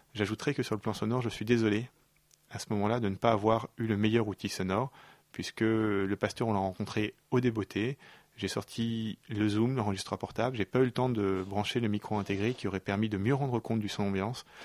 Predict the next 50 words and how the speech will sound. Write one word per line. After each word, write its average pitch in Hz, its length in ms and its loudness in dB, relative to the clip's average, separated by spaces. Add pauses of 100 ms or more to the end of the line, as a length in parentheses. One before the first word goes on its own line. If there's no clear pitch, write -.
(280)
mais 98 140 2
ça 104 120 0
s'est 101 140 -2
fait 107 240 -2
comme 98 260 -2
ça. 90 260 -4 (160)
Et 90 600 -6
ça 95 160 -8
ne 92 40 -8
pouvait 95 220 -6
se - 80 -8
faire - 180 -4
que - 120 -4
comme 92 180 -6
ça - 140 -4
à - 20 -4
ce - 120 -10
moment-là, 104 160 -2
sinon 107 200 -2
on 101 60 -2
perdait 113 400 0 (440)
la 95 80 -4
spontanéité 101 760 0 (240)
de - 60 -10
la 92 100 -6
situation. 117 580 -2 (440)
Spontanéité, 123 840 0
rendre 135 280 2
compte 143 180 0
de 123 80 4
la 104 60 2
spontanéité 113 580 0
de 110 60 -4
la - 80 -2
situation - 440 -6
est 120 200 0
aussi 139 360 -2 (460)
une 107 80 -2
des 104 100 2
caractéristiques 107 640 0
du 107 100 -4
médium 101 300 2
radio. 95 320 0
C'est - 160 -4
beaucoup 117 240 -2
plus 117 140 -2
difficile 113 400 -2
de 107 80 0
le 98 80 2
faire, - 400 -2